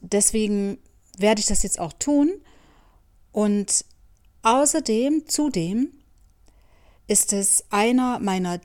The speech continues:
täglichen Affirmationen, die lautet: „Alle meine Bedürfnisse werden immer erfüllt.“ Und deshalb möchte ich heute diese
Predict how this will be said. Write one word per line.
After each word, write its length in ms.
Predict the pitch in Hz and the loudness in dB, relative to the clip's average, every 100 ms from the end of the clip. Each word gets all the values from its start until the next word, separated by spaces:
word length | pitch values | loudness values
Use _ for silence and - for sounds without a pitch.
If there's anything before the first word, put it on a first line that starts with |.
| - | -6
täglichen 560 | 247 294 - 262 247 - | -2 -2 -2 -2 -2 -2
Affirmationen, 1200 | 208 - 190 180 - - 180 185 156 151 214 - _ - _ _ - | -6 -6 -4 -4 -4 -4 -2 -2 -4 -6 -6 -10 _ -20 _ _ -6
die 100 | 185 | -4
lautet: 720 | 170 175 202 240 254 - - _ - - _ - | -2 -2 -2 -4 -6 -6 -10 _ -20 -20 _ -10
„Alle 560 | - 214 240 240 240 233 - - | -2 0 0 -2 -4 -6 -14 -14
meine 300 | 190 180 175 | -6 -4 -4
Bedürfnisse 800 | 170 - 190 214 214 202 - 185 | -6 -4 -2 -2 -4 -4 -4 -4
werden 320 | 175 170 170 - | -4 -4 -8 -6
immer 260 | 214 220 - | 0 0 0
erfüllt.“ 580 | 196 - 165 160 - - - - - - _ _ _ - - | -8 -8 -8 -8 -14 -20 -20 -20 -20 -20 _ _ _ -20 -4
Und 480 | 190 190 185 - - | -2 0 -2 -4 2
deshalb 380 | 220 240 226 214 | 2 4 2 0
möchte 240 | 214 226 | -2 -4
ich 120 | - | -4
heute 540 | 202 196 190 190 - 185 | 0 0 0 -4 -6 -10
diese 720 | 190 175 180 175 170 - | -8 -6 -4 -4 -6 -10